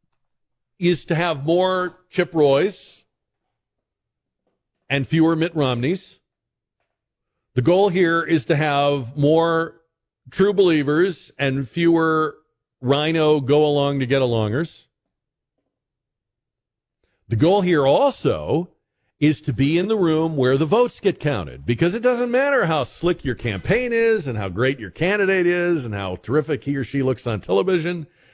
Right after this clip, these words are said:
If you're not in the room where the votes get counted, your votes don't get counted. I mean, come on, right? This isn't a conspiracy theory.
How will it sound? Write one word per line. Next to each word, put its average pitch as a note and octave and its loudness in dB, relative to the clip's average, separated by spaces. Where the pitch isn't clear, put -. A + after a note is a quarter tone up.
If B2+ -2
you're A3+ 2
not C4+ 2
in B3+ 0
the A#3+ 0
room G#3+ 2
where D#3 0
the E3 0
votes A3 0
get C3+ -6
counted, A2 -2
your G#3 2
votes A#2+ -2
don't A2 0
get F#2+ -8
counted. D#2 -10
I G3+ -4
mean, A#3 -4
come A#3+ 0
on, A3 0
right? G3+ 0
This G#3+ -8
isn't C4 -2
a F3+ 0
conspiracy D3 -2
theory. F#2+ -6